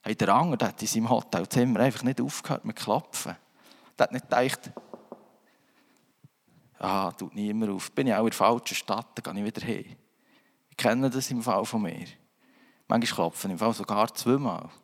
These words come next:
Aber irgendwann wird's mir offen gesagt, manchmal ist es blöd, dann denke ich, "Ja komm, das war auch doch nichts gewesen", so. Ich glaube, es ist so wichtig, dass wir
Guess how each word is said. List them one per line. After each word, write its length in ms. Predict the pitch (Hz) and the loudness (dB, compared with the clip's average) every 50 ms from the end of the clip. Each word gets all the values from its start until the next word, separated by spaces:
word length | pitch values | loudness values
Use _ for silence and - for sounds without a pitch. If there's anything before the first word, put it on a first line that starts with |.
| _ _ _ _ _ _ _ _ _ _ _ _ _ _ _ _ _ | _ _ _ _ _ _ _ _ _ _ _ _ _ _ _ _ _
Aber 160 | - 104 113 | -4 0 0
irgendwann 420 | 127 120 113 101 110 120 131 131 | 2 2 2 2 4 2 2 0
wird's 320 | - 95 90 85 - - - | 0 -2 -2 -2 -4 -8 -8
mir 120 | 92 80 - _ _ _ _ _ _ _ _ _ _ _ _ _ _ _ _ _ _ _ _ _ _ _ _ _ _ _ _ _ _ _ _ _ _ _ _ _ _ | -10 -10 -10 _ _ _ _ _ _ _ _ _ _ _ _ _ _ _ _ _ _ _ _ _ _ _ _ _ _ _ _ _ _ _ _ _ _ _ _ _ _
offen 340 | 101 107 110 - - - - | 2 2 2 2 -4 -8 -8
gesagt, 300 | - - 110 113 - - | -2 0 0 0 0 0
manchmal 260 | 101 101 113 117 92 | -4 -4 -4 -4 -6
ist 120 | 95 - | -8 -10
es 60 | - - | -8 -2
blöd, 300 | 120 117 120 131 131 - | 0 2 2 2 0 -2
dann 140 | - 110 - - | -4 -8 -8 -8
denke 400 | - - 117 107 101 - - - | -12 -12 -10 -10 -10 -10 -12 -12
ich, 60 | 101 - - - - - - - _ - | -14 -16 -20 -20 -20 -20 -20 -20 _ -2
"Ja 140 | 104 110 | -2 0
komm, 320 | 110 113 113 120 123 117 104 | 2 2 2 2 2 -2 -4
das 120 | - - | -4 -2
war 120 | 113 101 113 | 0 2 2
auch 100 | 98 90 | 0 0
doch 180 | - 120 - 135 | 0 -2 -2 -2
nichts 360 | 127 123 127 127 - - - | -4 -4 -4 -6 -8 -10 -10
gewesen", 240 | - 120 120 113 - | -10 -10 -10 -8 -8
so. 220 | 117 110 107 110 - - - - - - _ | -8 -8 -10 -12 -14 -18 -20 -20 -20 -20 _
Ich 80 | - | -6
glaube, 200 | - 147 123 117 | -4 -4 -2 -2
es 80 | 123 127 | -2 -2
ist 160 | 117 - - | -2 -2 0
so 160 | - 135 117 | 0 2 2
wichtig, 480 | 107 123 151 151 - - 147 120 - - | 4 2 2 0 -2 -4 -6 -8 -8 -10
dass 180 | - 101 - 113 | -10 -8 -2 0
wir 140 | 117 120 123 | 0 0 0